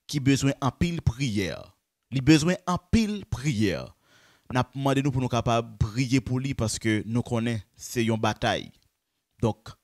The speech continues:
n'a lutté. Lutter pour nous capables de sauver pour le temps et pour l'éternité. Donc, mes frères et sœurs, faut que nous aidions frères nous à prier. Jeudi, c'est trente mars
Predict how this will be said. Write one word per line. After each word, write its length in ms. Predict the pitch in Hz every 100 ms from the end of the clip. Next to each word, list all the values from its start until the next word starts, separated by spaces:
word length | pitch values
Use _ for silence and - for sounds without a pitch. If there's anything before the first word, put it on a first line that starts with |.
| _
n'a 140 | 110 113
lutté. 600 | 107 117 127 - 123 - _ _ _ _ _
Lutter 400 | 92 175 214 196
pour 120 | 147
nous 80 | 147
capables 300 | 135 127 120
de 40 |
sauver 240 | 117 113 120
pour 120 | 104
le 120 | 107
temps 100 | 104
et 80 | 110
pour 140 | 92
l'éternité. 580 | 92 92 92 82 78 65 - _
Donc, 180 | 117 -
mes 120 | 110
frères 220 | 113 110
et 60 | 107
sœurs, 360 | - 127 131 117 - - - - _ _
faut 220 | - 143
que 120 | -
nous 100 | 120
aidions 240 | 120 107 110
frères 240 | - 110
nous 160 | 101 95
à 40 |
prier. 400 | 87 87 80 - _ _ _ _ _ _ _ _ _ _ -
Jeudi, 400 | 110 139 208 170 240 226
c'est 420 | - 175 165 147
trente 600 | - - 147 208 - - -
mars 680 | 123 117 135 156 180 - -